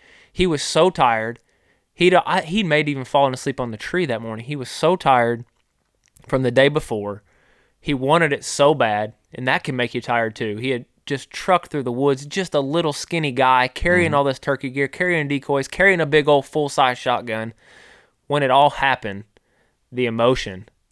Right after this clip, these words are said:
Speaker 1: And then, <laughs> so I got emotional. I got teary-eyed looking over at him, and I just gave him a big old hug and said, "I love you, brother. I love you." He's like, "You know, I love you too. Let's go out there and look at our bird." And then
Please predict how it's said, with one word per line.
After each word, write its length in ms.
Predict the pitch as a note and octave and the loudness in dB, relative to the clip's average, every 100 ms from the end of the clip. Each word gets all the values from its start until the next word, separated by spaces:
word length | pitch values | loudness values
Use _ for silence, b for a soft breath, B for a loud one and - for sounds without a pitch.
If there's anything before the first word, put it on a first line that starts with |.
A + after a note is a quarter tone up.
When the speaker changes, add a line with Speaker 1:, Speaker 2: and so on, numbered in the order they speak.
| - | -4
Speaker 1:
And 140 | D3+ | -2
then, 100 | G3 | 0
<laughs> 80 | C#3+ | -4
so 260 | - C#3 - | 0 2 2
I 180 | B2+ F3+ | 4 4
got 200 | F3 D3+ | 6 4
emotional. 600 | A#2+ A#2 A2+ B2+ B2 C3 - | 4 2 0 0 -2 -2 0
I 160 | C#3+ | 2
got 200 | E3 A#2 | 2 0
teary-eyed 420 | - C3 B2 A#2+ B2 | 0 0 2 0 0
looking 260 | B2+ B2+ | -2 0
over 260 | C3+ C#3 C3 | 2 2 2
at 160 | A#2+ | 2
him, 140 | A#2+ A2+ B B B B B _ _ | 0 -6 B B B B B _ _
and 100 | C3 C3 | 0 0
I 60 | |
just 160 | C#3 A#2 | 0 0
gave 140 | C3+ B2+ | 2 2
him 60 | |
a 40 | A#2+ | 2
big 180 | B2 A#2 | 0 2
old 100 | A#2 | 4
hug 240 | B2 C3 | 4 4
and 80 | A2+ | 0
said, 160 | A#2 A2+ | -6 0
"I 100 | B2 | 2
love 240 | A#2+ B2 A#2 | 4 2 0
you, 80 | |
brother. 380 | G#2 G#2 G#2 A2+ - - _ - | -2 -4 -2 -4 -8 -20 _ -4
I 100 | A#2+ | 0
love 260 | A#2 A#2+ A#2 | 2 2 0
you." 80 | |
He's 140 | A#2 A#2+ | -4 -6
like, 140 | A#2+ | -6
"You 80 | A#2 | -4
know, 120 | A#2 | 0
I 80 | A#2 | 2
love 200 | A#2+ B2+ | 2 2
you 100 | B2 | 0
too. 420 | A2 C#3 C#3 C3+ | 0 0 0 0
Let's 280 | B2+ C3+ D3 | 0 0 0
go 160 | - D3+ | 2 4
out 160 | C#3 | 4
there 60 | C#3+ | 0
and 60 | C3+ | -2
look 140 | C3 | -2
at 40 | C3 | -2
our 60 | |
bird." 300 | A#2+ C3+ B2+ | 2 2 2
And 200 | A2 A#2 A#2+ | 0 -4 -4
then 160 | A2+ | -8